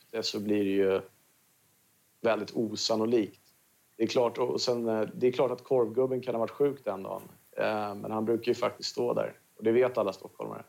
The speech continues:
som går förbi där. Eh, men, men om man lägger ihop alla de här detaljerna så, så känns det som, återigen då, att, att man,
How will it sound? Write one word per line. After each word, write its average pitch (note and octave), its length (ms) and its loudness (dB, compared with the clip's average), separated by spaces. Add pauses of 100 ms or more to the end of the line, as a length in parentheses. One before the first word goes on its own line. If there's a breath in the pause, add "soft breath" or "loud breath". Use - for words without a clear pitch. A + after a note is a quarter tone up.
(580)
som - 80 -16
går - 60 -8
förbi A2+ 260 2
där. G2+ 220 0 (640)
Eh, G1+ 480 -8 (800)
men, A#2 240 2
men A#2+ 240 0
om C3 60 2
man B2+ 120 0
lägger C3 180 2
ihop D3 300 0
alla A#2+ 400 0
de A#2+ 140 -2
här F2+ 80 -12
detaljerna G2+ 680 -4
så, - 440 -6 (720)
så G1+ 480 0 (360)
känns A2 280 0
det G#2+ 60 -4
som, A2+ 200 0
återigen A#2 560 2
då, G2+ 80 -6
att, - 280 -10
att - 200 -10
man, G2 260 -6